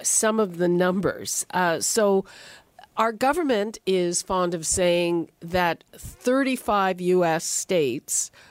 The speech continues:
really rely on trade. I've seen congressional research that say about fourteen million U S jobs depend on trade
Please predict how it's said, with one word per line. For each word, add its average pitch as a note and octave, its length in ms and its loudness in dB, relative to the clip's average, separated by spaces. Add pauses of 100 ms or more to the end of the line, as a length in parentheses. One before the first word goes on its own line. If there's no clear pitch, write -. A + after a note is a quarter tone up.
(140)
really G3 640 0
rely E3+ 720 2
on D3 220 -2
trade. F3+ 600 0
I've D#3+ 220 -2
seen G3 420 0
congressional F#3 800 0
research G3 640 0
that E3+ 180 -2
say F#3 400 0
about D#3+ 320 -2
fourteen A3 680 0
million G3+ 400 0
U F#3 200 2
S F3 160 -2
jobs F#3 420 -2
depend E3+ 380 -2
on E3 140 0
trade E3+ 400 -2